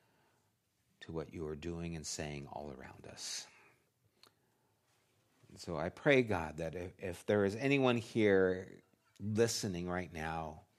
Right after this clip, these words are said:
watching later on even, where these words spark something, they are the springboard to that time when you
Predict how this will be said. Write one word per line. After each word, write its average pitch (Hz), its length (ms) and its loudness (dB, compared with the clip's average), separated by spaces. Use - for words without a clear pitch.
watching 80 720 0
later 87 420 0
on 76 240 -6
even, 71 440 -10
where 92 140 -4
these 113 320 -2
words 107 680 6
spark - 640 -2
something, - 580 -6
they 104 340 4
are 107 480 6
the 95 80 -8
springboard 98 960 2
to 90 540 0
that 104 240 -6
time 98 460 -6
when 87 180 -8
you 85 160 -8